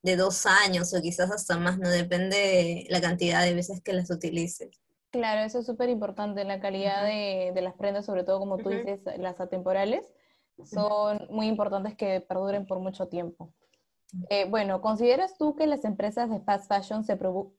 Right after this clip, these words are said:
Speaker 2: se preocupan por no provocar algún tipo de alergias? Eh, bueno, debido a los elementos que utilizan en la
Speaker 1: Ujú.
Speaker 2: fabricación de sus productos,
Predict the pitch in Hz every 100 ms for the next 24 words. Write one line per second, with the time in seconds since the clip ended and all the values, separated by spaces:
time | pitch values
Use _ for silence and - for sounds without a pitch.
0 | - - 190 185 208 220 220 196 196 196
1 | 220 180 196 196 202 196 196 196 208 185
2 | 185 190 190 220 240 - 202 180 175 196
3 | 185 170 185 214 254 247 180 180 185 220
4 | 214 180 180 180 202 202 180 175 175 196
5 | 175 185 196 202 214 180 175 175 208 226